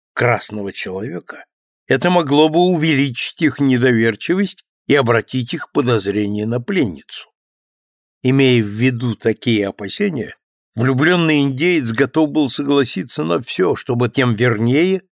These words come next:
упрочить свой успех. Повертев еще раз с очевидным небрежением и насмешкой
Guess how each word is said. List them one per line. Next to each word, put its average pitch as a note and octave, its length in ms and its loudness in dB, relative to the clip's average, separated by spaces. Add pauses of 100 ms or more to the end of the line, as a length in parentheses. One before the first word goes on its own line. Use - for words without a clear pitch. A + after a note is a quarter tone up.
(140)
упрочить B2+ 720 0
свой C3 400 -2
успех. - 640 -12 (960)
Повертев C3+ 560 0
еще A2 320 -2
раз G#2+ 180 0
с - 120 -6
очевидным A#2 680 0
небрежением A2+ 840 2
и - 20 -2
насмешкой G#2+ 840 -6